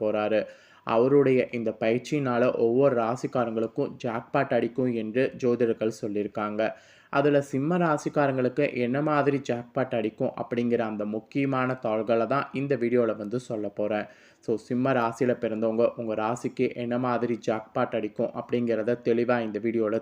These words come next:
தெரிஞ்சுக்குங்க. உங்களோட நட்சத்திரத்துக்கு ஏற்ப என்ன நடக்கும் அப்படிங்கிறத ஷேர் பண்றேன். So, தெளிவா தெரிஞ்சுக்குங்க. மேலும், இந்த சுக்கிர பயிற்சியில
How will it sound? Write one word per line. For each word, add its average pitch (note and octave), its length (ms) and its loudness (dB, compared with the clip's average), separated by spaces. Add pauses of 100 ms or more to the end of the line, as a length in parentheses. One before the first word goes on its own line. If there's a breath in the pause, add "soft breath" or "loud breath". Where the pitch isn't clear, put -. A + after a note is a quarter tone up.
தெரிஞ்சுக்குங்க. G#2 540 -2 (520 loud breath)
உங்களோட C3+ 440 2
நட்சத்திரத்துக்கு E3 720 0
ஏற்ப B2 240 0 (200)
என்ன C3+ 220 0
நடக்கும் A#2+ 420 -2
அப்படிங்கிறத A#2+ 520 0 (100)
ஷேர் A2 320 -6
பண்றேன். B2+ 380 0
So, B2+ 100 4 (340)
தெளிவா A2 280 2 (160)
தெரிஞ்சுக்குங்க. G#2 520 -4 (640 loud breath)
மேலும், D3+ 260 8 (400)
இந்த C3+ 200 0
சுக்கிர F3 240 2 (100)
பயிற்சியில C3 360 4